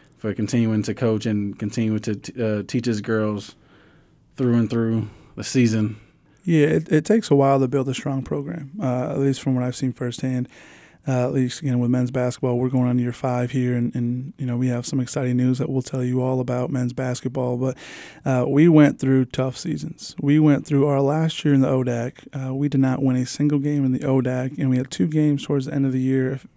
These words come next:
Speaker 2: Khalil, you remember, uh, thankfully we won those games. So,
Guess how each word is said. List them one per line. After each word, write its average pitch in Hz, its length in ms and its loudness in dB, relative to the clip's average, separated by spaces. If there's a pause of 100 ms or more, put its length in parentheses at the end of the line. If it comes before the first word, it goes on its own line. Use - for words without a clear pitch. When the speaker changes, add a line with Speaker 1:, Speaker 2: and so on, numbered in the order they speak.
(120)
Speaker 2:
Khalil, 143 200 0
you 139 120 2
remember, 131 500 2 (460)
uh, 123 100 -2
thankfully 135 400 0
we 127 120 0
won 131 260 2
those 127 180 0
games. 131 360 -4
So, 139 260 -4